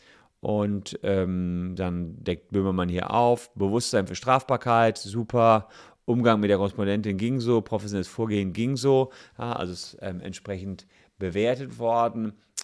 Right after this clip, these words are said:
Äh, und in Thüringen und Rheinland-Pfalz dauern die Ermittlungen noch an. Da hat sich in den letzten zehn Monaten jetzt noch nicht ganz so viel getan. Also man sieht, alle laufen, äh, dauern jetzt noch an. Spannend fand ich auch Bayern. Gehen wir mal zu den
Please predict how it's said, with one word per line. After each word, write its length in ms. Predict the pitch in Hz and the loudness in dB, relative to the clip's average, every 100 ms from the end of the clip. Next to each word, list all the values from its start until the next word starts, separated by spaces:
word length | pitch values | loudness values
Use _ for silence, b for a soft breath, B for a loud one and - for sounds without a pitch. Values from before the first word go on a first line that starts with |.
| - | -10
Äh, 60 | 101 | -6
und 480 | 101 101 101 98 | -4 -4 -6 -8
in 80 | 92 | -8
Thüringen 360 | - 123 123 107 | -8 -4 -2 -4
und 60 | |
Rheinland-Pfalz 640 | 92 92 95 104 98 - 85 | -4 -6 -4 -2 -2 -4 -4
dauern 240 | 95 98 | -2 -2
die 80 | 95 | -2
Ermittlungen 440 | 92 90 95 85 - - - | -6 -6 -8 -8 -12 -20 -14
noch 200 | 92 92 | -10 -10
an. 360 | - 127 143 135 B B | -8 -6 -8 -12 B B
Da 100 | 101 | -12
hat 80 | 92 | -8
sich 100 | 104 | -4
in 60 | |
den 60 | 95 | -2
letzten 220 | 95 - | -4 -6
zehn 180 | - 95 | -6 -2
Monaten 260 | 101 92 95 | -2 -2 -4
jetzt 300 | 87 - - _ | -6 -8 -14 _
noch 120 | 92 95 | -6 -6
nicht 220 | 101 - | -6 -4
ganz 320 | 101 131 135 | -2 -2 -4
so 100 | 113 | -4
viel 260 | - 113 98 | -4 -4 -2
getan. 540 | 98 117 120 151 156 | -2 0 -2 -2 -2
Also 140 | 92 | -4
man 180 | - 92 | -4 -6
sieht, 200 | 90 113 - | -8 -10 -4
alle 260 | 98 107 107 | 0 2 4
laufen, 720 | 90 92 - 95 87 90 90 - | 4 2 -2 -12 -12 -12 -12 -10
äh, 100 | 90 | -8
dauern 320 | 92 90 85 | -6 -4 -6
jetzt 180 | 82 90 | -8 -12
noch 120 | - | -6
an. 260 | 104 135 B B B B | -4 -4 B B B B
Spannend 720 | - - - 95 113 160 147 | -8 -8 -6 -2 0 -2 -4
fand 300 | - 113 - - | -4 -6 -6 -10
ich 260 | 98 - | -10 -10
auch 260 | - 82 - | -6 -6 -6
Bayern. 640 | 82 - 85 110 139 165 135 | -12 -6 -2 0 -2 -4 -4
Gehen 160 | 110 | -2
wir 60 | 110 | -2
mal 140 | 101 | -4
zu 120 | - | -4
den 220 | 87 78 | -6 -6